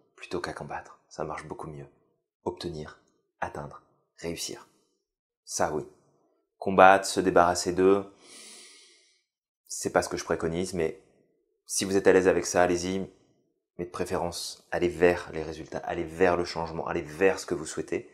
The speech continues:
Utilisez ce que vous savez déjà, parce que vous en savez beaucoup, beaucoup plus que vous ne le pensez, et passez à l'action. Merci pour votre attention. N'hésitez pas à faire, euh, passer, euh, cette information autour de vous, de lui donner de la valeur, de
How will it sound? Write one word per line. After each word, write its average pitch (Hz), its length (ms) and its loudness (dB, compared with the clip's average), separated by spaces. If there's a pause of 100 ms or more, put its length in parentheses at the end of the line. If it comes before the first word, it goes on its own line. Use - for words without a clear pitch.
(540)
Utilisez 95 520 -4
ce - 80 -10
que 82 100 -10
vous 73 180 -12
savez 78 280 -8
déjà, 78 680 -2
parce - 140 -18
que - 100 -10
vous 76 120 -10
en 76 80 -12
savez 76 360 -12
beaucoup, 82 580 -2 (200)
beaucoup - 240 -2
plus - 240 -16
que 82 80 -12
vous 76 100 -14
ne 76 80 -10
le 73 80 -8
pensez, - 380 -14 (580)
et - 80 -18
passez - 300 -16
à - 20 -16
l'action. - 280 -20 (1300)
Merci 87 240 -4
pour 131 120 4
votre 117 180 0
attention. 95 460 -4 (640)
N'hésitez 92 280 -2
pas 98 220 8
à 95 40 4
faire, 90 320 2
euh, 80 200 0 (440)
passer, 95 540 2
euh, 78 160 0
cette 87 220 -6
information 85 460 -4
autour 90 200 -8
de 87 60 -4
vous, 90 220 -10 (480)
de 82 60 -6
lui 82 120 -10
donner 85 220 -2
de 80 80 -4
la 80 100 4
valeur, 82 400 0
de 78 360 -8